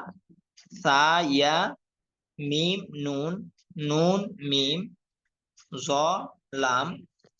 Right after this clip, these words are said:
lam জ, হা mim, noon jim, বা ওয়াও, বা dal। এই যে এটা হলো দাল কিন্তু,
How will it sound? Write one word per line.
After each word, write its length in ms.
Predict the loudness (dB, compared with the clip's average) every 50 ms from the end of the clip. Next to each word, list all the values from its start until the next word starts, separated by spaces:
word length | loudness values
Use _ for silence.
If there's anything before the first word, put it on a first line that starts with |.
| _ _ _
lam 420 | 0 4 4 6 6 6 4 4 2 0 -8 -14 -16 -12 -10 -8 -4
জ, 80 | 0 2 4 4 4 4 2 0 -6 -16 _ _ -20 _ _ -20 _ _ _ _ -10
হা 320 | -6 -2 0 0 0 2 0 -2 -4 -6 -12 _ _ _ -10 -6
mim, 360 | -4 -2 -2 -2 -2 -2 -4 -6 -8 -10 -16 -20 _ _ _ _ _ _ _ _ _ _
noon 360 | -2 0 4 4 4 4 4 2 0 -4 -8 -10 -10 -8 -2
jim, 320 | 0 2 4 4 4 2 0 -2 -6 -8 -12 -16 _ _ _ _ _ _ _ -10
বা 340 | -8 -2 2 2 4 4 4 4 2 0 -2 -8 -6
ওয়াও, 380 | 0 2 4 4 6 4 4 2 -2 -6 -12 _ _ _ _ _ _ _ _ _ _ _ _ _ _
বা 280 | -4 0 2 4 6 6 4 4 2 -2 -8 -12 -12 -10 -2 2
dal। 260 | 4 4 4 4 4 2 -2 -4 -12 _ _ _ _ _ _ _ _ _ _ _ _
এই 120 | 0 2 4
যে 80 | 4
এটা 120 | 4 4 4
হলো 140 | 4 4 4
দাল 220 | 4 2 2 2 0
কিন্তু, 280 | -2 -4 -4 -4 -6